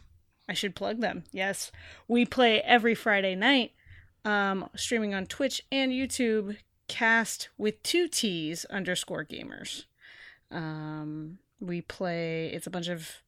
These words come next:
helping professionals playing R P Gs and learning how to do the thing we wanna do with clients. It's wonderful. Um, that's been life-changing, and I've been able to reflect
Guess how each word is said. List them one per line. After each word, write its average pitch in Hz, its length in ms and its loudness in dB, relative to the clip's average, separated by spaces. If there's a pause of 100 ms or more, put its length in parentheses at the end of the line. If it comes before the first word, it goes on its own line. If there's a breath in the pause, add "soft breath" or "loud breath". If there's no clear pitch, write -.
(240)
helping 196 340 -6
professionals 208 640 0
playing 185 420 -2
R 190 100 -2
P 208 140 -2
Gs 180 540 -2 (100)
and 170 640 -4
learning 170 440 -2
how 170 280 -6
to 175 280 -8
do 180 560 -8
the 185 140 -6
thing 190 480 -4
we 185 100 -6
wanna 196 260 -2
do 254 200 0
with 190 140 -6
clients. 247 480 -6 (340 loud breath)
It's - 100 -14
wonderful. 180 460 -4 (840 loud breath)
Um, 165 760 -4 (1700 soft breath)
that's 214 380 6
been 202 320 4
life-changing, 180 640 -2
and 170 80 -2
I've 165 180 -2
been 180 160 -2
able 170 220 -2
to 170 120 -10
reflect - 720 -10